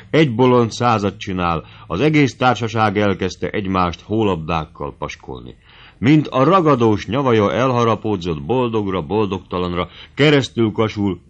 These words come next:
össze-vissza röpködtek a hólabdák, mint fehér galambok szállnának, kergetőznének és egymást kereszteznék a levegőben. Valóságos konfetti játék kerekedett ki belőle, ám bár annak akkor még hírét sem hallották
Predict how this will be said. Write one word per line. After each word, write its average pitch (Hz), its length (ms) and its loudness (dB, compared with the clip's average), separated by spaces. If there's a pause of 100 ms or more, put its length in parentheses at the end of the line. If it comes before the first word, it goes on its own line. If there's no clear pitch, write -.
(580)
össze-vissza 117 720 0
röpködtek 110 540 -4
a 73 60 -6
hólabdák, 90 640 -2
mint 78 180 -10
fehér 117 360 -2
galambok 98 500 -2
szállnának, 92 720 -4
kergetőznének 95 880 -4
és 87 160 -6
egymást 110 580 -4
kereszteznék 90 720 -6
a 69 60 -8
levegőben. 92 640 -4 (440)
Valóságos 143 800 2
konfetti 127 640 -2
játék 87 540 -4
kerekedett 82 600 -6
ki - 120 -14
belőle, 69 460 -8 (260)
ám 143 320 2
bár 117 320 2 (220)
annak 123 420 2
akkor 104 420 -2
még 90 280 -2
hírét 110 440 -2
sem 80 220 -8
hallották 85 680 -4